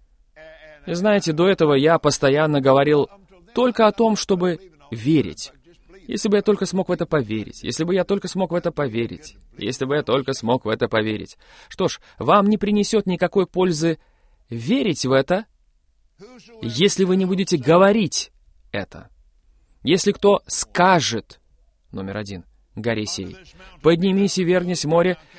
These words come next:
и не усомнится в сердце своем, но поверит", это единственный раз, когда он говорит о необходимости верить, "что сбудутся по словам его", это номер два, "будет ему"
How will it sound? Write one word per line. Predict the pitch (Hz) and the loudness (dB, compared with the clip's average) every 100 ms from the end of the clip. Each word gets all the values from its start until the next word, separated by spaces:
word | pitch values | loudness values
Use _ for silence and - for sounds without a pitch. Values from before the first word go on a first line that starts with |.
| - _ - | -20 _ -4
и | 170 | -2
не | 185 | 0
усомнится | 185 190 175 185 - | -2 0 0 -2 -4
в | 170 | -4
сердце | 170 170 180 | -2 -2 -4
своем, | 156 165 165 160 | -2 0 0 -2
но | 170 | 0
поверит", | 175 156 170 170 165 - - - _ 165 151 | 0 2 2 0 -2 -6 -20 -20 _ -20 -6
это | 131 127 | -4 -2
единственный | 123 120 117 123 127 | -2 0 -4 -2 0
раз, | 123 - | 0 0
когда | 127 123 127 | -2 0 0
он | - 127 123 | 2 0 2
говорит | 123 120 127 - | 2 2 0 -2
о | - 117 | -2 0
необходимости | 120 117 123 113 117 107 - 107 92 - | 0 -2 -2 -2 -2 -4 -8 -10 -12 -12
верить, | 107 110 135 - 120 113 120 101 90 76 _ _ _ _ _ | -8 -6 -8 -12 _ _ -20 _ _ _ _ _ _ _ _
"что | - - | -8 -2
сбудутся | 156 156 202 190 170 | -2 2 2 2 0
по | 156 - 165 | 0 2 2
словам | - 165 160 123 170 247 240 - _ - | 2 4 4 4 4 4 2 -4 _ -6
его", | 120 143 127 107 - _ _ _ _ _ | 2 4 4 2 0 _ _ _ _ _
это | 110 107 | -10 -8
номер | 104 104 | -6 -6
два, | 104 110 143 - _ _ _ _ _ _ _ _ _ _ _ _ _ _ _ _ - 170 - 180 160 | -4 -4 -4 -10 _ _ _ _ _ _ _ _ _ _ _ _ _ _ _ _ -20 -20 -20 -20 -16
"будет | 120 190 185 185 | -4 -2 0 0
ему" | 196 180 170 160 | 0 0 0 -2